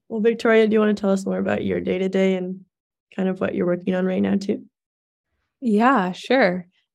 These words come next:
Speaker 2: Um, so my day-to-day now is a bit different than, um, someone working full-time. So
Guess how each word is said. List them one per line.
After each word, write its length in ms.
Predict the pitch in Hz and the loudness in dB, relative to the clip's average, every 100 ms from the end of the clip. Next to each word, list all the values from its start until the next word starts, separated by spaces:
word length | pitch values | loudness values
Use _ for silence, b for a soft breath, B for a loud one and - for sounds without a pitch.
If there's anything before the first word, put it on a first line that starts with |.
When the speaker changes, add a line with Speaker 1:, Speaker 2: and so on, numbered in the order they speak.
| - | -4
Speaker 2:
Um, 480 | 208 208 202 196 196 | -2 0 2 2 0
so 680 | 190 - 220 214 208 214 208 | -2 -2 4 6 6 4 4
my 260 | 196 208 | 2 2
day-to-day 540 | 285 226 233 196 180 180 | 4 4 4 2 2 0
now 260 | 151 151 160 | -2 -4 -6
is 160 | 175 | -4
a 120 | 160 | -4
bit 340 | 160 147 160 160 | -2 2 2 0
different 540 | 151 - 160 156 165 | -4 -2 -2 0 -2
than, 380 | 147 143 143 143 143 | -2 -2 -2 -4 -6
um, 180 | 143 147 | -8 -4
someone 320 | 165 156 151 | -4 -2 -2
working 300 | 160 - 170 | -2 -2 -4
full-time. 600 | - - - 160 165 202 | -2 -4 -2 -4 0 0
So 340 | 196 175 170 | 2 2 2